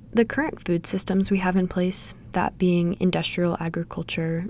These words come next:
and monocultures, do not protect our environment,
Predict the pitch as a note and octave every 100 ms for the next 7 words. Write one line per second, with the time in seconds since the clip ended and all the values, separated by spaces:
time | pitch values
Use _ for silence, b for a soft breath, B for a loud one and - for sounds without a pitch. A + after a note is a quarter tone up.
0 | - E3 D#3 D3+ D#3+ - D#3 - D#3+ D#3+
1 | - B B B - G3+ F#3+ F3+ - -
2 | F3 E3 D#3+ - E3+ E3+ D#3+ F3 G3+ G3+
3 | G3